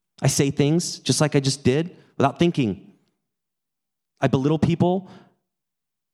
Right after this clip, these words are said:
I judge people. God says to do something and I do the opposite. So the, the battle is on. Like, we, we're not holy within ourselves, but there's a sense of, like, "God, I want to move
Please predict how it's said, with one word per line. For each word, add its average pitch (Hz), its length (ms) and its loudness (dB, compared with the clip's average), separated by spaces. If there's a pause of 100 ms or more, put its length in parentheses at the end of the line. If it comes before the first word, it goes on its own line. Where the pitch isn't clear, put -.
(520)
I 139 80 2
judge 147 280 -2
people. 175 680 -4 (1700)
God 156 120 0
says 165 200 0
to 135 60 -8
do 139 100 4
something 160 340 0
and 147 60 2
I 139 40 2
do 143 120 4
the - 80 0
opposite. 156 520 0 (840)
So 139 280 -2 (460)
the, - 200 -2
the 151 260 -6
battle 196 440 0
is 131 140 -2
on. 147 260 2
Like, 113 240 -2
we, - 200 0 (320)
we're 151 100 2
not 165 140 0
holy 202 340 2
within 139 220 4
ourselves, 117 360 2
but - 140 -8
there's 127 140 2
a 123 60 0
sense 127 260 0
of, 107 40 -2
like, 113 160 0
"God, 117 220 2 (320)
I 120 80 0
want 123 200 0
to 127 100 2
move 139 640 4